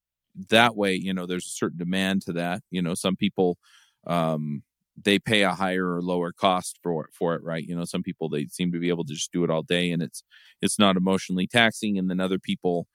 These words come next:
if they pour that much of themselves into something, it wears them out, right? And so you, you have to be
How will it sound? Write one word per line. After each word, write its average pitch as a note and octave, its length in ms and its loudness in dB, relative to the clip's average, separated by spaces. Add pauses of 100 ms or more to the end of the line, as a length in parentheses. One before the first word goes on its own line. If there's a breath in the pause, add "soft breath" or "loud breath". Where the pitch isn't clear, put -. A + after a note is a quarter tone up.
(300 soft breath)
if F#2+ 120 0
they F#2 140 2
pour G#2+ 260 2
that F#2 200 -2
much F#2 220 -4
of - 60 -20
themselves F2 400 -4
into F2 160 -4
something, F2 320 -6
it D#2+ 100 -6
wears E2 180 -4
them F#2 100 -2
out, F#2 240 -2 (460)
right? F2 280 2 (140)
And F#2+ 120 -6
so G#2 160 4
you, G2 340 0
you G2 180 -2
have G#2+ 320 0
to F#2 100 -10
be F#2 360 -2